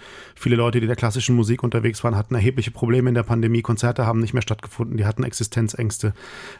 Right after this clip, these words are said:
Ähm, bei dem Anwalt soll es auch so gewesen sein, dass der hinterfragt hat, die ganzen Maßnahmen, die es natürlich in der Pandemie gab, dass unter vielen Juristen eine große Skepsis war, die die Verfassungsmäßigkeit von irgendwelchen Corona-Maßnahmen hinterfragt haben.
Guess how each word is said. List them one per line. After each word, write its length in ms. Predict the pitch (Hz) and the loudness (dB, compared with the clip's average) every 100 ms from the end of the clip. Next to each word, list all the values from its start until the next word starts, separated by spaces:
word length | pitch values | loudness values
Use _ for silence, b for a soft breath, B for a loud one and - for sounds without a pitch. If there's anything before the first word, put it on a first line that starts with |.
| - | 0
Ähm, 560 | 127 117 110 110 110 110 | 2 4 2 2 0 0
bei 140 | 113 | 0
dem 100 | 110 | 2
Anwalt 340 | 117 117 113 | 2 2 2
soll 120 | 127 113 | 2 0
es 100 | 73 | -2
auch 100 | 107 | -2
so 120 | 117 | 0
gewesen 360 | 110 113 104 | 2 2 2
sein, 220 | 107 110 110 | 2 2 0
dass 140 | 107 | 0
der 180 | 117 107 | 0 2
hinterfragt 560 | 113 117 - 110 - | 0 -2 0 -2 -2
hat, 160 | 117 110 | -6 -4
die 60 | 110 | -2
ganzen 1000 | 107 107 113 113 127 131 135 139 131 | -2 0 0 -2 -4 -6 -4 -4 -2
Maßnahmen, 500 | 120 127 - 120 113 | 2 0 2 0 2
die 60 | 110 | 0
es 80 | 110 | -2
natürlich 320 | 104 120 113 | -2 -4 -2
in 80 | 123 | -2
der 120 | 107 | 0
Pandemie 440 | 117 113 113 113 | 0 2 2 0
gab, 380 | 110 107 110 110 | 2 2 2 0
dass 200 | 107 - B B B B | -4 -6 B B B B
unter 180 | 113 120 | 0 2
vielen 300 | - 143 139 | 4 4 4
Juristen 400 | 123 147 - 123 | 4 2 2 2
eine 80 | 110 | 2
große 260 | 127 - | 0 0
Skepsis 460 | - 120 - 117 - | 0 -2 0 -4 0
war, 180 | 113 110 | 0 0
die 120 | 110 | -2
die 100 | 110 | 0
Verfassungsmäßigkeit 1000 | 113 123 117 127 120 110 127 - 113 104 | 0 0 2 0 2 0 -2 -2 -4 -2
von 140 | 127 | -4
irgendwelchen 400 | 131 113 113 123 | -2 0 -2 -2
Corona-Maßnahmen 760 | 139 165 139 120 113 120 113 110 | 0 2 2 2 0 0 0 0
hinterfragt 440 | 117 - 117 - | 0 -2 -2 0
haben. 160 | 110 | -2